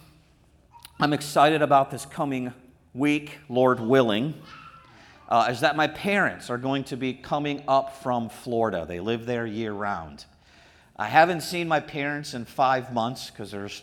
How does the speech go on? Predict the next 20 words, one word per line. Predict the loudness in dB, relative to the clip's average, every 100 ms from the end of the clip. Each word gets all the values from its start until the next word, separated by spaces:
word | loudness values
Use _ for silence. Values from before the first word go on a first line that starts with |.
| -18
like, | -20 -8
twelve | 0 0 0
hundred | -4 -4
miles | 0 0 0 -2 -8 -14
between | -16 -12 -10 -8 -8
us. | -10 -14 -20 _ _ _ -20 -20 -20 -20 0
But | 4
one | 6
of | 6
the | 2
things | 2 0 0 -4 -8 -10 2
I | 4
remember, | 4 4 2 4 2 2
even | 0 0 0 0
when | 0 6
I | 6
was | 6 2 2
a | -2
young | 0 0 0
runt, | -2 0 -2 -4 -14